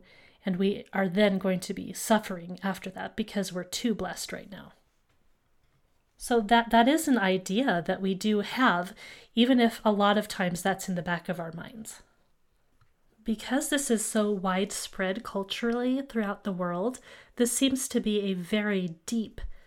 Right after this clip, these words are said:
concept within humanity. But let's take a second and back off the specific idea of the evil eye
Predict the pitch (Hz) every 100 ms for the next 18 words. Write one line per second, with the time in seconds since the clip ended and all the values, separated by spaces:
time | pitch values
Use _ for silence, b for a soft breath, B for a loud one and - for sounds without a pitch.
0 | b b b - 214 180 185 190 180 -
1 | 190 180 185 165 185 160 160 165 - -
2 | 214 _ _ _ _ _ _ _ _ _
3 | _ _ _ _ 233 226 226 320 - -
4 | 311 302 - 214 226 220 185 185 190 -
5 | 190 214 226 - 214 214 - - 220 202
6 | 196 - - 208 294 302 294 202 196 190
7 | 180 185 - 196 185 208 185 185 185 175
8 | 160 165